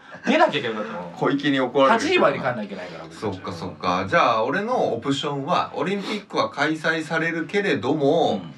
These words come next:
Speaker 2: えーっと、オリンピックのなんか五日目とか六日目とかに、なんか選手、出た選手が、なんかこう陽性になっちゃって、大慌てする。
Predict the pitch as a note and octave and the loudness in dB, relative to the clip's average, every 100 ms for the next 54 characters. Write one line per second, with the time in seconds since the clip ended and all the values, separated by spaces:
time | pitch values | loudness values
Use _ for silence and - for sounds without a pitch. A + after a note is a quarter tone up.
0 | - - - - - - - F#2+ F#2+ F#2+ | -20 -20 -20 -20 -20 -12 -6 -4 -4 -4
1 | G2+ F#2+ G#2 D3 F3 F3 F#2+ - - A#2 | -2 0 2 2 0 -2 -8 -8 -8 -2
2 | B2+ F2 F#2+ E2 - - - - - - | -2 -2 -6 -6 -8 -10 -12 -6 -4 -6
3 | - A3+ A#3 A#3+ - F2+ E2+ G2 A#2 C3 | -4 -2 -2 -4 -4 -2 -2 -2 -4 -2
4 | C#3 C#3+ C#3 F#2+ F#2+ - - - - _ | 0 -2 -4 -8 -12 -14 -14 -16 -20 _
5 | - - - - - F2+ - G#3+ F#3 G2+ | -20 -20 -18 -14 -12 -8 -2 -2 -2 -4
6 | F#2 F3 C#3 C#3+ C3+ - F2+ G#2 F2 - | -4 -2 -2 -2 -4 -4 0 0 0 -4
7 | - - - - G#2+ F2+ F2+ A2 F#3+ G3 | -20 -20 -18 -12 -10 -6 -2 2 2 2
8 | G3+ G3 F3+ F3+ F#3 - - - - - | -2 0 0 0 0 -4 -4 -4 -4 -4
9 | - _ _ _ - C3 A2+ F#2 - - | -18 _ _ _ 2 4 4 0 -6 -16
10 | - | -20